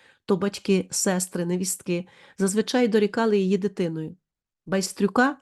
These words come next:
тобто дитину дівчини-покритки, утискали у правах,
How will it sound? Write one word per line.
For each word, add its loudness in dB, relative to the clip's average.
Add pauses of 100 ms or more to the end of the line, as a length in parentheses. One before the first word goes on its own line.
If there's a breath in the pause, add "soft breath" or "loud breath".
тобто -2
дитину 2 (240)
дівчини-покритки, -2 (400 soft breath)
утискали -2
у -4
правах, -4